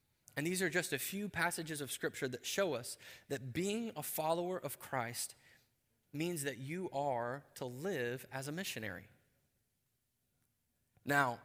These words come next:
I know some of you are thinking, "Hold on, Pierce. So you mean to tell me that I'm supposed to sell everything I have, and I'm supposed to move to Zimbabwe or China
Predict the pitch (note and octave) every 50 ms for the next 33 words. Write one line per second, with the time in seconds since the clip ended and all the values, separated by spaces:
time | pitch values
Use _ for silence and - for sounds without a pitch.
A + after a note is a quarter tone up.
0 | - - C#3 D#3 F3 F3 - - F#3+ G3 A3+ G#3+ E3+ C#3+ A#2+ A#2+ A#2+ A#2+ D3 F#3
1 | - - - - - - - - - - D3 D3 - F3 C#3+ C3+ C3 A#2+ - -
2 | A#3+ A#3+ A#3 F#3 D3+ D3 B2+ - - - B2+ A#2 - - - - - - - -
3 | - - _ _ _ _ _ _ _ _ _ _ - - - - - - - F#3
4 | F3+ E3+ D#3 - G3+ A#3+ C4+ D#4 C#4+ C4 B3 A3+ - A3 A#3+ F#3 D#3+ C#3+ C3+ B2+
5 | C3 C#3 D#3+ - - - D#3+ D3 - C3 - - D3 D3+ D#3+ F3 F3+ F3+ F#3 -
6 | F#3 F3+ F#3 F3 D#3+ C#3+ A2 G2+ - - - - - - - - - - - -
7 | _ - - - D3 - - D#3+ F3+ F3+ D#3 - - C3+ C#3 D#3 E3+ - F3 -
8 | F3 F#3 F#3+ G3 F3+ F3+ F3+ F3 F3+ F3+ F#3 F#3 F#3 - - - F#3 E3+ C#3 A#2
9 | G#2 B2